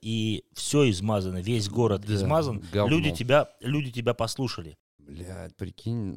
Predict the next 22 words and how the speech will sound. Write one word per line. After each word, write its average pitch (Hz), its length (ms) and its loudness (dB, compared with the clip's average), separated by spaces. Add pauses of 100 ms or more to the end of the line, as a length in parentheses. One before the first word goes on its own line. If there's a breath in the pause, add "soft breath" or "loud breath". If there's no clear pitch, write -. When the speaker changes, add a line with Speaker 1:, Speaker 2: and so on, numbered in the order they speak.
Speaker 2:
Но 110 100 0
я 127 120 2
потом 151 320 -2
себя 135 200 -2
позже 117 340 -4
накажу 113 1000 -2
ударами, 92 840 -2
м, 87 680 -8
этого 87 320 -6
Speaker 1:
Плетью. 139 640 2
Speaker 2:
пл-, 98 160 -2
пл-, 101 220 -4
плети 143 500 -2
Speaker 1:
И, 92 40 -2
Speaker 2:
своей. 95 500 2
Speaker 1:
и, 143 320 -2
и - 40 0
жестко 135 360 0
кайфанешь 110 540 2
от 107 120 0
Speaker 2:
<laughs> 107 160 2
Speaker 1:
этого. 117 220 2